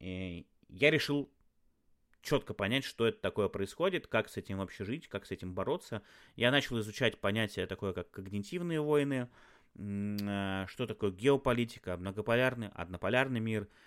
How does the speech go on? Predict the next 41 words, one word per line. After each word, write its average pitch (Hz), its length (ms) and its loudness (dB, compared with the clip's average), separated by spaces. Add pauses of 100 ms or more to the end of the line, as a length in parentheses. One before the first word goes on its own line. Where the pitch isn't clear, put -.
(220)
И, 104 640 0
знаете, 156 320 2
для 104 120 -2
меня 120 200 2
открылся 131 480 -4
целый 117 320 0
такой 95 240 -6
прям 98 240 -2
пласт 117 480 4
всего 101 300 0
нового, 143 380 2
о 95 60 4
чём 117 200 -4
я 104 100 4
раньше 107 300 -2
не 95 80 -8
слышал, 117 380 -4
не 98 140 -2
знал, 104 440 -2 (400)
и 98 380 -4
что - 220 2
я 104 140 10
раньше 104 280 2
не 101 180 0
изучал 98 440 0
и 90 340 -8
вообще 90 280 -6
никогда 98 300 -2
этим 98 240 -2
не 101 60 0
интересовался. 104 760 0 (440)
<clears throat> 233 380 8
И 107 120 4
к - 80 -10
моему 127 260 4
большому 123 440 6
удивлению, 113 640 4 (600)
а, 87 500 -8
информация 113 560 0
для 110 100 0
меня 107 600 4